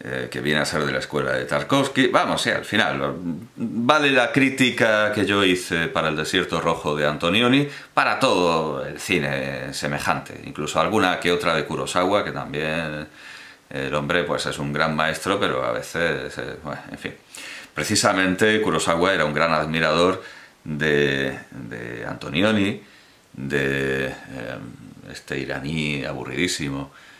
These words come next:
em, Mahmal-, no, este, Kiarostami, eso es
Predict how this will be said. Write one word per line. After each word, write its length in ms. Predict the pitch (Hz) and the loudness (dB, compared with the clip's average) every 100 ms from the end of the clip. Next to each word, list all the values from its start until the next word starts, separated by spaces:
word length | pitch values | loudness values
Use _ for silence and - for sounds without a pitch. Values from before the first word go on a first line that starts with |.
| - _ _ - | -20 _ _ -14
em, 520 | 69 69 65 67 69 69 - _ _ _ _ _ _ - - - - - | -4 -2 0 -2 -4 -8 -14 _ _ _ _ _ _ -20 -20 -18 -16 -8
Mahmal-, 460 | 73 76 82 78 73 | -6 -4 -2 -2 0
no, 240 | 87 73 - | 0 0 0
este, 960 | 76 76 - _ - 78 78 76 76 69 - | -4 -4 -10 _ -10 -6 -2 -2 -2 -6 -4
Kiarostami, 560 | - 110 104 151 120 - | 0 2 4 2 2 -2
eso 240 | 82 - 73 | 0 0 0
es 220 | - | -4